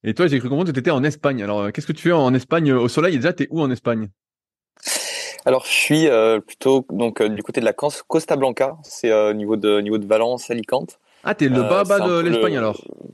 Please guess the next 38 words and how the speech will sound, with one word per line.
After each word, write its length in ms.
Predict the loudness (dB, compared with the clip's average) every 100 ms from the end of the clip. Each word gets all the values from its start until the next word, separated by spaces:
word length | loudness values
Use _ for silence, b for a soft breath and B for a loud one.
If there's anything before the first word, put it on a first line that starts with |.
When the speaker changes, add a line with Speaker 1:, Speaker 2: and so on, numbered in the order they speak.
| -20 _ _ _
Speaker 2:
Ouais, 380 | 2 4 4 2
ouais, 200 | 2 4
ouais. 160 | 4 2
C'est, 260 | -2 -2 2
euh, 220 | 2 2 B B B B
c'est 280 | -18 -2 2
vraiment, 760 | 2 2 0 0 0 0 0
euh, 40 | 0
bah, 100 | 0
on 80 | 0
a 60 |
une 80 | -2
météo 260 | -4 -4 -6
super, 400 | -6 0 2 4
là, 140 | 2
depuis 320 | 0 -8 -6
que 60 | -4
j'y 140 | -4
suis. 460 | -8 -8 -6 0 2
Euh, 80 | 0 B B B _ -6
voilà, 300 | -2 0 0
on 80 |
est 160 | 0 0
entre 420 | -2 -2 -2 0
vingt-cinq 520 | 0 -2 -2 -2 0 -2
et 80 |
trente 240 | -4 -4 0
degrés, 340 | 2 4 2
donc 200 | 0 -6
c'est 200 | -4 -2
assez 260 | -2 0 0
idéal. 500 | 2 4 4 2 -2 b b b b -6
Et 340 | -2 -2 -4
c'est 160 | -2 0
le 80 | 2
repère 340 | 2 2 2
des 120 | 0
cyclistes 600 | -2 -6 -4 -6 -6 -4